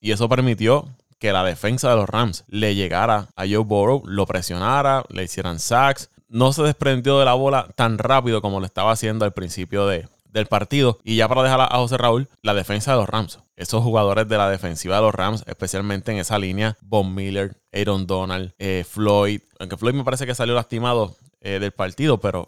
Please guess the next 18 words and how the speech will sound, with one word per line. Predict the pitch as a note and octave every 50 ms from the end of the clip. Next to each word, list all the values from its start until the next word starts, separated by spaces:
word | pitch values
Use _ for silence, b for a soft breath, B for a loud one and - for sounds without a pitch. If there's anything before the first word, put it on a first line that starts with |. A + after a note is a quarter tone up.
| _ -
lo | F2
que | E2+ F2+ E2
fue | - - G#2
Donald | A2+ A2 G2+ G#2+ A#2+ C3 C3 - -
al | G#2 G#2+ G2
final | - - F#2+ F2 F#2 G#2
del | A#2+ B2+
juego | B2 A2 G#2 G2 G#2+ B2 C#3+ C#3 - _ -
decidió | G2 F#2+ - G2 F#2+ F#2 F#2 F#2 F#2 G2 A2 A#2+ C3+ C#3 C#3 C3
decir, | A2 F2+ G#2+ G2 - A#2+ B2+
"Este | A#2+ - _ _ - B2+ C3
campeonato | - B2+ B2 A#2 - A#2+ A2+ G#2+ A2 B2+ B2+
no | A#2+ A2
me | A2+ A#2
lo | A2+ A#2
quita | B2+ B2+ B2 A#2+
<laughs> | A2+ A#2 G2+ A#2 A#2+
nadie | C#3 B2+ C#3+ C#3 -